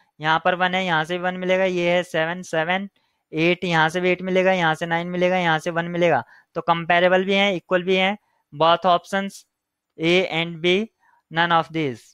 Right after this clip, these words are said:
तो यहाँ पर है this is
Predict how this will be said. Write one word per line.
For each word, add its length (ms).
तो 80
यहाँ 240
पर 160
है 200
this 440
is 300